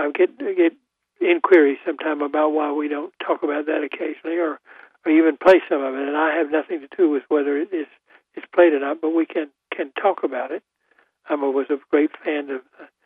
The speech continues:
Jack Benny Show, and yours truly, Johnny Dollar. Uh, a lot of, uh, the shows that were on radio in the golden age of radio, which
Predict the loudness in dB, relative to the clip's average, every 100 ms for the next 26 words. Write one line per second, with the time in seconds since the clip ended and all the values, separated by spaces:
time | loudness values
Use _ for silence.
0 | _ _ _ _ 2 2 0 0 0 -2
1 | -2 -2 0 -2 -4 _ 4 6 6 2
2 | 4 6 6 2 0 0 0 -2 -2 -2
3 | -2 -6 -12 _ _ _ _ _ _ _
4 | _ _ _ _ -16 -14 -14 -18 _ -4
5 | 0 0 -2 _ -12 -12 -12 _ _ _
6 | _ -18 -4 0 0 0 -4 -4 -4 -6
7 | -4 -4 0 0 -2 -4 0 6 6 6
8 | 4 2 0 -4 -2 0 0 -4 -6 -8